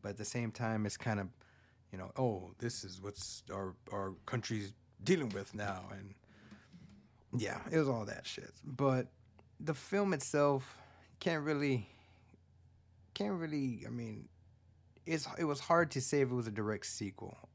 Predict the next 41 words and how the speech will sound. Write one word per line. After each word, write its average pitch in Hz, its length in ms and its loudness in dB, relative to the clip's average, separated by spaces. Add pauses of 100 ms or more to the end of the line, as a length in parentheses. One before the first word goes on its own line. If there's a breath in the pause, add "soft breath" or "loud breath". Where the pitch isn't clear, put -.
(520)
because 117 520 -2
when 117 200 0
it, 117 120 -4 (320)
I 139 60 -4
remember 139 460 2 (340)
the 113 80 -10
talk - 340 0
about 107 240 2
it 107 40 -2
when 104 80 -2
it 104 40 0
was 101 80 -4
coming 110 300 -2
out, 101 200 -4
that 101 120 -6
it 98 120 -6
was 117 200 -6
kind 143 240 -2
of 120 80 0
a 113 80 0
reboot, 156 720 0 (1120 loud breath)
soft, 135 540 4
kind 139 180 0
of 127 100 4
like, 120 200 0
okay, 139 420 0
yeah, 139 280 2
it's 131 160 -4
still 139 640 0 (280 loud breath)
tied 127 320 2
to 120 80 -6
the 120 80 -2
first 151 400 4
film, 135 400 4 (760 loud breath)
but, 113 400 2
uh, 101 240 -2 (1200)
no, 226 140 0
I 135 120 4
mean, 123 180 2
it 127 40 4
was, 131 380 0